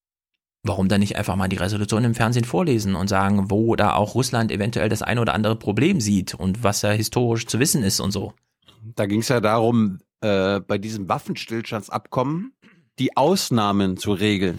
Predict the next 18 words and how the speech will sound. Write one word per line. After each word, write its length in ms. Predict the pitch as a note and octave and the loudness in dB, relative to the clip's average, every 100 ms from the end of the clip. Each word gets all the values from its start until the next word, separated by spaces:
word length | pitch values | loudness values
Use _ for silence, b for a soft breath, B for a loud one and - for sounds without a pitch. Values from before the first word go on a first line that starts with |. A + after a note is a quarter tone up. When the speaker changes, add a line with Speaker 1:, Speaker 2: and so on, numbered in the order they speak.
| - - | -8 0
Speaker 1:
Hm. 300 | A2+ F#2 B2 - _ _ _ _ | 2 0 -4 -12 _ _ _ _
Speaker 2:
Und 180 | A2 G2+ | -4 -2
die 40 | |
Russen 300 | G2 B2+ D#3+ | 0 0 0
haben 160 | C3 A#2 | 2 2
dann 140 | A#2+ | 2
gesagt, 420 | A2 G#2 A2 - - | 2 2 0 -2 -6
ja, 300 | A2 G#2 G2 - - | 0 0 0 -4 -4
äh, 380 | A2+ G#2+ G#2 G2+ _ _ _ _ _ - | -2 0 -2 -6 _ _ _ _ _ -6
diese 320 | E3 F#3+ F#3+ | -2 2 2
beiden 360 | - A2+ A#2+ A#2 | 2 2 2 0
Terrorgruppen, 760 | C3+ C3+ C#3 - G2+ G#2 A2 | -2 0 0 0 -2 0 0
die 180 | G2+ F#2+ | 0 0
weiter 600 | G2 C#4 - A2 A2 A2+ _ - | 2 2 2 2 2 -4 _ -6
beschossen 520 | A#2+ - A#2 C3+ A#2 | -4 -2 -4 -4 -4
werden 260 | G#2+ G#2+ A2 | -4 -4 -4
Speaker 1:
Hm. 40 | |
Speaker 2:
dürfen, 420 | G#2+ A2+ C#3+ F3 | -4 -4 -6 -10